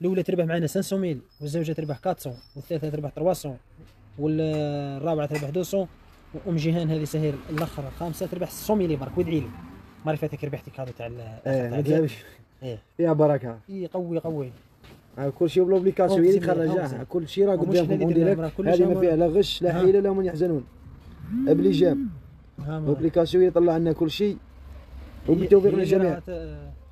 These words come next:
Speaker 2: مم.
Speaker 1: السوبير هذه راه مازالت متوفرة. ستمية وثمانين برك. ستمية وثمانين ألف برك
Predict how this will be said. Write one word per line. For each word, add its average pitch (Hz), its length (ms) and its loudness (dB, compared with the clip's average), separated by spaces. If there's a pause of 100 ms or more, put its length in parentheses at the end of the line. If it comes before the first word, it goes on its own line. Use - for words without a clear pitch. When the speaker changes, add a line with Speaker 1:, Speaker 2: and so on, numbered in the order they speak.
(160)
Speaker 2:
مم. 160 60 0
Speaker 1:
السوبير 175 420 0
هذه 175 100 2
راه 170 80 0
مازالت 165 240 -2
متوفرة. 156 380 -4 (180)
ستمية 165 340 -2
وثمانين 151 300 -2
برك. 113 160 -8 (600)
ستمية 165 460 -4
وثمانين 160 380 -4
ألف 180 160 -4 (840)
برك - 220 -6